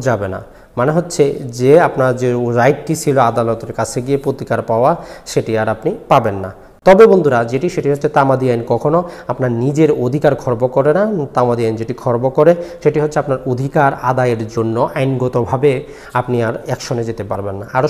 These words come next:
সহজভাবে যদি বুঝি, আমার কাছ থেকে আপনি এক হাজার টাকা নিয়েছিলেন, আপনি বলছেন তিন মাস পরে দিয়ে দিবেন। তো তামাদির যদি মেয়াদ এক বছর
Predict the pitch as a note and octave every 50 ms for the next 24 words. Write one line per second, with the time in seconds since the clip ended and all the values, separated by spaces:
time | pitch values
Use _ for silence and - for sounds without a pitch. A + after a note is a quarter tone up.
0 | D3+ - D#3+ D3 D#3+ F3 D#3+ D3+ E3 D#3+ D#3 D#3 D3+ D3+ C3 A#2 A#2+ C3 C3 A#2+
1 | D#3 F#3+ G3 - - - - - C3 B2+ C3+ C#3 C#3 D3 C#3+ - - D3+ D3+ D3+
2 | C3 C#3 C#3 B2+ A#2+ - C3+ B2 C3+ C3 - C3+ C3 B2 A#2+ A#2+ A#2 A#2 A#2 -
3 | D3 C3+ D3+ D#3 F3 F#3+ - C3 - - B2 A#2 A#2 A2+ A#2 A2+ - - C#3+ C#3
4 | C#3 C#3 C3 A#2+ A2 - - - A2 G#2+ A2 G#2+ G#2+ G#2+ G#2+ G#2 A2 G#2 G#2 G#2
5 | G#2 A2+ - - - - - - - - D3 D3 D#3+ E3 D#3+ E3+ E3 D#3 D#3 D#3+
6 | D#3 D#3 D#3 D#3 D3+ D3 C#3+ - D3+ C#3+ C3 B2 B2 B2+ - - D#3